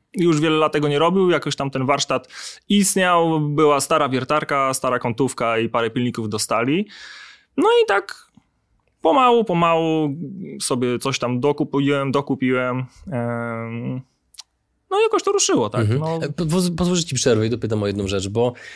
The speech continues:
Speaker 2: nieraz mi się zdarzyło słyszeć, że im jesteśmy starsi,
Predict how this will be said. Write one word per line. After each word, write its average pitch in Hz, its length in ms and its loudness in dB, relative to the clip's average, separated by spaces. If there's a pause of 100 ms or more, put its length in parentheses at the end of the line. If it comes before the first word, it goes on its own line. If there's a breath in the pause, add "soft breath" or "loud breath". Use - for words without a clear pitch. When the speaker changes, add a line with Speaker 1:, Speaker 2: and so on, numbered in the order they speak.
(180 loud breath)
Speaker 2:
nieraz 139 440 2
mi 151 60 -4
się 151 120 0
zdarzyło 127 480 0
słyszeć, 113 580 0
że 110 560 -2
im 156 160 2
jesteśmy 147 440 -2
starsi, 135 800 -2